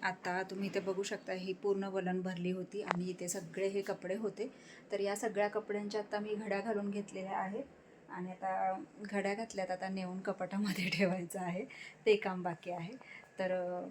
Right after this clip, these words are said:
अ, हा जो बेड आहे ना, हा पूर्ण भरलेला होता कपड्यांनी, म्हणजे रोज आपला आला की काढून टाक,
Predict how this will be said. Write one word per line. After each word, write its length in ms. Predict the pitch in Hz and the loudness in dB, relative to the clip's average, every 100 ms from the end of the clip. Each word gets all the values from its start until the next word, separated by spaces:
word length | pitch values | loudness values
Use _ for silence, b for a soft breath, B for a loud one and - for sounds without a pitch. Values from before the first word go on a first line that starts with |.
| - - - - 180 | -10 -18 -20 -14 -6
अ, 40 | |
हा 380 | 175 175 185 190 214 | -4 -2 2 6 8
जो 80 | |
बेड 260 | 208 202 202 | 10 10 8
आहे 160 | 202 190 | 6 2
ना, 100 | 185 | 0
हा 140 | 202 | -2
पूर्ण 440 | 202 214 208 202 | 4 8 8 6
भरलेला 460 | 208 233 180 170 165 | 2 2 2 2 2
होता 220 | 160 165 | 0 -2
कपड्यांनी, 460 | 165 170 175 165 170 | -6 -2 0 2 2
म्हणजे 320 | 170 170 180 B B - | 2 0 0 B B -6
रोज 240 | 180 180 175 | -2 0 0
आपला 220 | 170 175 | 0 0
आला 200 | 170 170 | 0 0
की 140 | 180 | -4
काढून 340 | 175 175 165 170 | -2 0 2 0
टाक, 180 | 175 | -2